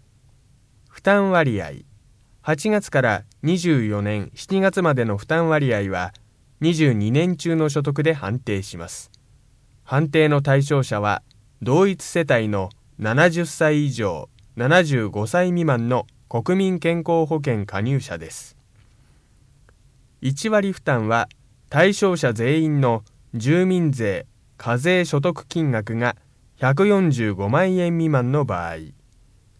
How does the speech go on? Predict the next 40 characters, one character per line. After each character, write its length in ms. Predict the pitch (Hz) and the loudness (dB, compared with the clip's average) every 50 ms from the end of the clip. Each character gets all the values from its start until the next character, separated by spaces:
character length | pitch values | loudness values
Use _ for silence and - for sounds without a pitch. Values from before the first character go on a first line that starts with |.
| _ _ _ | _ _ _
三 320 | - - - 131 143 151 | -10 -4 0 2 2 4
割 200 | 147 143 139 139 | 4 4 4 2
負 120 | 135 143 - | 0 -2 -2
担 220 | 131 113 107 104 | -2 -2 0 0
は、 220 | 104 98 95 95 - - _ _ _ _ _ _ | -2 -2 -2 -4 -8 -14 _ _ _ _ _ _
対 240 | - 151 175 202 | 2 4 4 4
象 240 | 196 - 208 196 185 | 4 2 0 0 0
者 160 | - 160 139 | 2 2 2
の 100 | 135 131 | 2 2
う 80 | 127 120 | 0 -2
ち、 320 | - - 123 120 110 107 - _ _ _ _ _ _ _ _ _ | -4 -4 -4 -2 -2 -4 -8 _ _ _ _ _ _ _ _ _
一 260 | - - - 220 208 | -20 -2 2 4 4
人 120 | 196 185 | 4 4
で 120 | 160 175 175 | 2 2 4
も 260 | 160 139 127 131 - - - _ _ | 4 4 4 2 -2 -6 -18 _ _
住 300 | 113 107 120 151 180 185 | -8 -2 0 2 4 4
民 240 | 190 190 185 175 160 | 4 2 2 2 0
税 240 | 127 127 117 101 95 | 0 0 0 0 -2
課 180 | - - 113 | -2 -4 -4
税 220 | 113 131 175 180 175 | -2 0 0 0 0
所 160 | - 175 156 | -2 -2 -2
得 240 | 165 160 147 - - | -2 -2 -4 -6 -8
金 240 | - 170 160 151 127 | -4 -2 -2 0 0
額 240 | 110 107 113 107 | -2 -2 -4 -4
が 240 | 107 107 107 107 - - _ _ _ _ _ | -2 -2 -2 -4 -4 -6 _ _ _ _ _
百 300 | _ 131 131 135 185 185 | _ -2 0 2 2 4
四 240 | 196 190 185 180 156 | 4 4 4 4 2
十 200 | 135 123 113 107 | 2 0 -2 -2
五 120 | 92 101 | -2 -2
万 260 | 101 120 151 175 180 175 | 0 2 2 2 2 0
円 300 | 170 165 160 160 - - | 0 0 0 -2 -4 -6
以 80 | 160 | -4
上 220 | 160 156 151 139 123 | 0 2 2 2 2
の 120 | 117 107 | 0 -2
方 280 | 101 - 107 101 151 156 | -4 -6 -4 -4 -2 -2
が 140 | 160 151 | 0 -2
い 140 | 131 104 101 | -2 -2 -2
る 140 | 104 113 107 | -4 -4 -4
場 240 | 95 92 90 87 85 | -4 -4 -6 -6 -8
合、 80 | 82 | -10